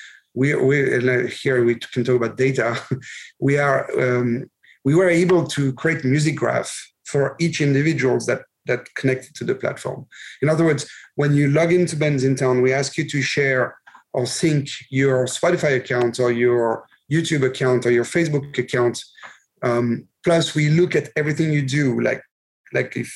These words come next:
you know, if you buy a ticket, if you R S V P to a show. All in all, this helps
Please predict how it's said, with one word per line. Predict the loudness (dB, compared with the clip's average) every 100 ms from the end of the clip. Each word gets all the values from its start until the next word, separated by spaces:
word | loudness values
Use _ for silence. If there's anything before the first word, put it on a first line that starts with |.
| -18 -2
you | 0
know, | 0 -2
if | -6
you | -4
buy | 0 0
a |
ticket, | 0 -2 0 -2 -2
if | -6 -2
you | 0 0 -4 -20 -14 -2
R | 0
S | 2
V | 0
P | -2
to | 0 2
a | 2
show. | 2 2 0 -4 _ _ _ _ -20 _ 0
All | 4
in | 4
all, | 4 4 2 0
this | -4 -2
helps | -2 -2